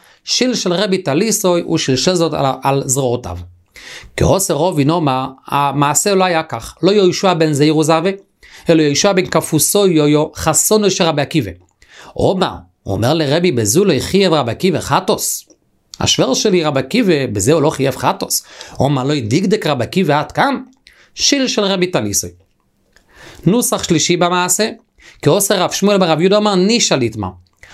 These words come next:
אומר רש"י, לא אירע מעשה זה לרבי עצמו, אלא שאלו לפניו,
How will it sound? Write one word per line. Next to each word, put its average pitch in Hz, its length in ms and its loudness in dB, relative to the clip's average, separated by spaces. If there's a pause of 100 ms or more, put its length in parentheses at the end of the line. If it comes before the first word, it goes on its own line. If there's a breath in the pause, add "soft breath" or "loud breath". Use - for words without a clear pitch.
(120)
אומר 190 260 0
רש"י, 190 340 -2
לא 190 160 2
אירע 254 360 2
מעשה 185 580 0
זה 151 200 2
לרבי 151 460 2
עצמו, 110 420 -4 (520 loud breath)
אלא 165 140 4
שאלו 247 400 0
לפניו, 220 440 -2